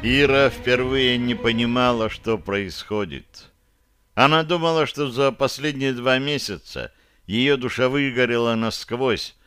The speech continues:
оставив там только прах, пепел и забвенье.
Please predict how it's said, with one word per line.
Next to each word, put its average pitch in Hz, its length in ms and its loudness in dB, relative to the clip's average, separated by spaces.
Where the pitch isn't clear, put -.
оставив 113 500 -2
там 117 240 0
только 101 320 -4
прах, - 640 -4
пепел 113 540 0
и 101 100 -8
забвенье. 92 960 -6